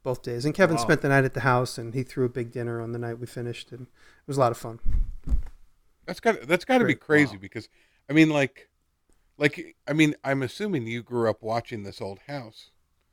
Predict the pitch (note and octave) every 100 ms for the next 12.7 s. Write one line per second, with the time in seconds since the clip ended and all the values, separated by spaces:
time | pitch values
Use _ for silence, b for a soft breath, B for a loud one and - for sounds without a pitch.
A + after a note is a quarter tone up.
0 | _ _ _ - A3 G#3+ - C#3+ G3 D3+
1 | E3 D#3 D3 C#3+ C3+ - C#3+ F3 D#3+ C4
2 | C#3+ C#3 D3+ C#3 - C3+ C3+ C#3+ - C3
3 | B2 A2 A2+ A2+ _ A2+ A2 G#2 B2+ A#2
4 | C3+ A#2 G#2 G2+ A2+ A#2 A2 G#2+ G2+ G2+
5 | - - - G#2+ G#2 - - E3+ F3+ A#2
6 | A2+ _ - G3 D3+ A2 G#2+ G2 - A3
7 | G#3 C#3 - _ _ _ _ _ _ _
8 | _ _ _ _ E3 E3 A#2 C3 E3+ A3+
9 | D#4 D4+ G#3+ A3 F#3+ D#3 D#3 F#3+ A3 -
10 | F3+ E3 E3 C3+ A#2+ - C#3 C#3 B2+ A#2
11 | A#2 A#2 A#2+ A#2 B2 A#2+ - C3 C3+ A#2+
12 | C3 B2+ B2+ B2 B2+ D3+